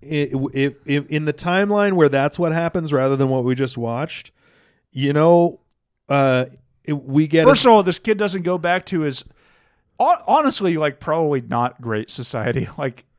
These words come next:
Speaker 2: like, I'm not, I'm not,
Speaker 1: Eh.
Speaker 2: I'm not defending this society that he grew up in, really, in any way. It seems very rigidly hierarchical. Um,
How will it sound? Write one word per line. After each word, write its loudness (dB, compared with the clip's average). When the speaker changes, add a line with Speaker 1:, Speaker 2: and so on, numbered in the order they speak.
Speaker 2:
like, -4
I'm -2
not, -2
I'm 4
not, 6
Speaker 1:
Eh. 2
Speaker 2:
I'm 4
not 6
defending -2
this 0
society -2
that -6
he -8
grew -6
up -6
in, -6
really, 0
in -2
any -4
way. -2
It -6
seems -8
very 0
rigidly 0
hierarchical. -2
Um, 2